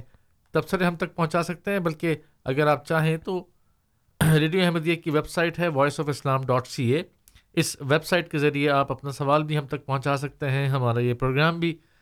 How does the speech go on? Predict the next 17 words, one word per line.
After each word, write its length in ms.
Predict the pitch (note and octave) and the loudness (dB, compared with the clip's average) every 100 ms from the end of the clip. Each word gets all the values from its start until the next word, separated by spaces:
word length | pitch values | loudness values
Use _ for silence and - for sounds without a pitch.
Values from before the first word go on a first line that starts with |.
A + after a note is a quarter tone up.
| _ _ - | _ _ -6
براہ 340 | B2+ C#3 D3 D3+ | 0 4 4 2
راست 460 | C3+ C3+ D3+ - | 4 2 0 -4
سن 140 | E3 D#3+ | -12 -8
سکتے 320 | F3+ - F3+ | -8 -2 0
ہیں، 100 | F#3 | 2
بلکہ 260 | E3+ D3+ | 0 0
اب 100 | E3 | -2
سے 120 | - F3 | -2 -2
پرانے 320 | D3 C#3+ D3 | 0 2 0
جتنے 300 | C3+ - F#3+ | -4 -4 -4
بھی 120 | F3+ | -2
پروگرامز 540 | D#3 C#3 C3 C3 C3+ | 0 2 2 0 0
ہیں 160 | B2 C#3+ D#3 _ _ _ _ _ - | 0 -2 -6 _ _ _ _ _ -2
وہ 420 | A#2 D3+ F#3 F3+ - _ | 2 4 4 2 -8 _
تمام 340 | D3 D3 F#3+ F#3+ | 0 4 2 0
کے 120 | E3 | -6
تمام 440 | D#3 C#3 C3+ C#3+ | -4 0 0 -2